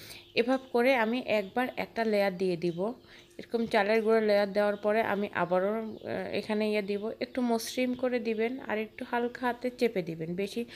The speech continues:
জোরে চাপতে যাবেন না, তাহলে সবগুলো আটকে যাবে আগে থেকেই।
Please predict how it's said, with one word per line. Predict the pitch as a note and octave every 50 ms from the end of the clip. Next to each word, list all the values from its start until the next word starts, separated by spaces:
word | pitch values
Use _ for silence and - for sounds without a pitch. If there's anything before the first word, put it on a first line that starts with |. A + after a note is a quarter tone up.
| - - - - - - -
জোরে | G3 A3 G#3+ G#3+ G#3+
চাপতে | G#3+ G#3+ G3 - - G3 F#3+
যাবেন | G3+ G3 F#3 F#3+ G3
না, | G#3 A3
তাহলে | G#3+ A3 G3 F#3 F#3 F#3+ G#3 G#3+ G#3+ G#3
সবগুলো | G#3 - G3+ F#3 F#3+ G3 F#3+ G3 G3+ -
আটকে | - - - - - - G3 F3+
যাবে | D#3+ E3 D#3 D3+ D3+ D3+ D#3 - - -
আগে | E3 D#3+ D#3 D#3+
থেকেই। | D#3+ - - E3 - - - -